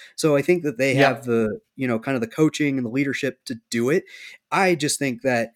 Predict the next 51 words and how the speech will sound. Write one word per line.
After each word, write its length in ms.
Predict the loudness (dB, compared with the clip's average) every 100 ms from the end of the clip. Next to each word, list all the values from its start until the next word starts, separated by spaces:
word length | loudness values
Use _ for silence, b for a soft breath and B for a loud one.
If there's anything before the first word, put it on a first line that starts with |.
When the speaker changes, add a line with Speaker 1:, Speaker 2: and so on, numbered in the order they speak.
| -6
Speaker 1:
Caleb 340 | -2 0 0
Williams 560 | 2 2 2 0 -2 -2
and 240 | -4 -4
Lincoln 240 | -4 -2 0
Riley 320 | 0 0 0
and 100 | -4
crew 320 | -6 -4 -2
are, 260 | -2 -4 B B B -6
are, 300 | -2 -2 -2
you 100 | -4
know, 80 | -4
similar 320 | 0 2 4
to 60 | 2
T 220 | -2 -4
C 140 | -4 -2
U. 220 | 0 0
They're, 280 | 2 0 -2
they're 80 | -6
playing 240 | -4 -4
some 220 | -4 -6
really 300 | -4 -2 -2
good 120 | -4 -6
football 320 | -6 -6 -6
right 220 | -6 -8
now. 220 | -10 -12 _ _ _ _ _ _ -4
Speaker 2:
Yeah, 260 | 0 0
so, 420 | -2 2 4 6
uh, 240 | 4 4 2 -4 _ _ 0
I'll 100 | 2
start 240 | 4 4
off 220 | 4 2
in 80 | 0
the, 240 | 0 0
in 140 | -2 -2
the 80 | -2
S 200 | -2 -2
E 80 |
C. 400 | -4 -2 0 0
So 180 | 0 0
I 160 | 2 2
do 200 | -2 -6
think 260 | -4 -6
your 80 | -4
number 300 | 0 0 -2
one 260 | 0 0 0
seed 300 | -4 -6 -6
is 240 | -4 -4
going 340 | -4 -4 -4 -8
to 120 | -10
be 560 | -8 -6 -4 -6 -8 -10
Georgia. 680 | -2 2 2 4 4 2 0